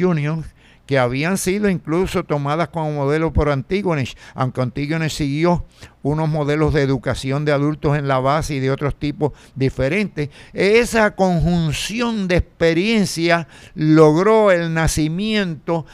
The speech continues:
de un grupo de la segunda generación puertorriqueña de cooperativistas que se convirtieron en los activistas, organizadores, extensionistas,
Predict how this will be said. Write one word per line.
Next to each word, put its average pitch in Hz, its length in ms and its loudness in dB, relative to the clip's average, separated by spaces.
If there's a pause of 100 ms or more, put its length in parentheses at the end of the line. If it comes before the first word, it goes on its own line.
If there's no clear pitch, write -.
(140)
de 147 240 2
un 190 340 0
grupo 190 600 0
de 151 120 -2
la 151 120 0
segunda 185 640 0
generación 170 720 -2
puertorriqueña 170 920 -4
de 170 140 -4
cooperativistas 160 1160 -6 (280)
que 160 140 -2
se 147 220 -6
convirtieron 170 1080 -4 (220)
en 151 240 -6
los 143 180 -2
activistas, 151 1040 -6
organizadores, 147 1300 -4
extensionistas, 156 1200 -6